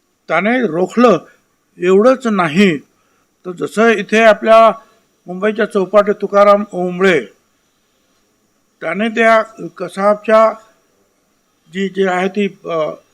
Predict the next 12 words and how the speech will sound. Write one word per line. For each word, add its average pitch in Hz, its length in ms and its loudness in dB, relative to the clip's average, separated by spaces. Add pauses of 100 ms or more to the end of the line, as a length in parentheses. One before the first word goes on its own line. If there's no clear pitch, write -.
(160)
रा-, - 540 -18
रायफल 180 380 0
जी 190 120 -2
आहे 185 160 2
ती 185 140 -4
रोखली, 196 680 2 (3000)
परिणामी 220 440 -2
ज्या 226 120 -2
त्यांच्यावर 214 540 0
गोळ्या 190 320 2
झाडल्या 151 320 -4
गेल्या, - 340 -14